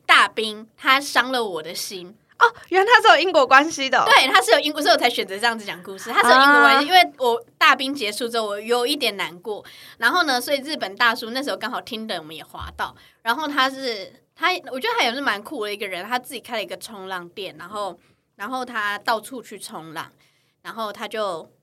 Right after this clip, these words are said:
Speaker 1: 他那，这一点很吸引我，只是我，我没有发现就是一件很酷的事情，是他几乎都是没有露脸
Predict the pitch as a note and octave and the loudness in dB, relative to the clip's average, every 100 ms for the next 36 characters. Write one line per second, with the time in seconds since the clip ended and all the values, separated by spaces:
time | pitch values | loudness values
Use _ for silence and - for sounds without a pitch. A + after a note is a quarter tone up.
0 | _ E4+ F4+ F#4+ C4+ D#4+ C#4 B3+ F#3 - | _ 0 0 -2 0 -2 -2 -4 -8 -10
1 | G#3+ G#3 G3 G3+ C4 E4 C4+ A3 F#3 B3 | -10 -8 -10 -8 -6 -4 -4 -6 -8 -8
2 | A3+ A3 G#3+ A#3 G#3+ A3 F#3+ G#3 A2 - | -4 -4 -4 -8 -12 -12 -10 -10 -12 -12
3 | F#3 F3+ G3+ F3 - G#3+ A3+ A3 C4 C#4+ | -12 -12 -14 -16 -18 -14 -12 -10 -12 -10
4 | D4 D4 G#3+ A2+ G#3 G3+ D3 C#3+ | -12 -12 -12 -12 -6 -6 -8 -20